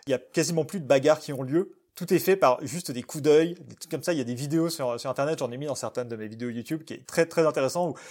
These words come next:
par exemple, on voit, il y a une poule qui va manger, il y a une poule dominante qui est déjà en train de manger, et la poule dominante, elle va juste très légèrement tourner la tête, et l'autre recule. Il y a, il y a vraiment, il y a plus de conflit, en fait, une fois, et c'est à ça que servent les hiérarchies, en fait, hein. Les hiérarchies servent à arrêter le conflit.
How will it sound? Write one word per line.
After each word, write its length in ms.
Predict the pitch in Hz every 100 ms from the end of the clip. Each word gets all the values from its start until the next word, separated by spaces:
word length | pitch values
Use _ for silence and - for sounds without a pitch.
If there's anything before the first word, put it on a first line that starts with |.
| - -
par 80 | 143
exemple, 240 | 165 165
on 20 |
voit, 80 | 143
il 60 | 175
y 20 |
a 40 |
une 80 | 139
poule 120 | 202
qui 120 | 170 147
va 100 | 143
manger, 260 | 143 139
il 60 | 190
y 20 |
a 40 |
une 60 | 127
poule 120 | 160
dominante 320 | 143 143 175
qui 60 | 156
est 20 |
déjà 180 | 131 143
en 40 |
train 120 | 170 160
de 60 |
manger, 300 | 151 139 190 -
et 60 |
la 80 | 123
poule 100 | 151
dominante, 320 | 156 156 196
elle 80 | 139
va 100 | 123
juste 240 | 127 196 - _ _
très 180 | - 226
légèrement 320 | 196 185 190
tourner 220 | 180 160
la 80 | 151
tête, 220 | 151 190 -
et 60 |
l'autre 140 | 135 151
recule. 200 | 127 107 _ _ _ - - -
Il 20 |
y 20 | 156
a, 20 |
il 160 | 175
y 60 | 170
a 20 |
vraiment, 240 | 160 180 220
il 60 |
y 40 | 151
a 40 |
plus 120 | -
de 60 | 202
conflit, 280 | 190 175 170
en 40 |
fait, 180 | 170 190
une 80 | 147
fois, 180 | 190
et 60 | 151
c'est 140 | -
à 60 | 196
ça 180 | 180 214
que 80 | -
servent 180 | 185
les 80 | 143
hiérarchies, 420 | 139 131 127 -
en 60 | 139
fait, 180 | 107 101
hein. 60 | 127 - -
Les 60 |
hiérarchies 320 | 143 147 139 190
servent 240 | 190 190 - -
à 120 | 131
arrêter 260 | 131 151 175
le 80 | 160
conflit. 300 | 151 -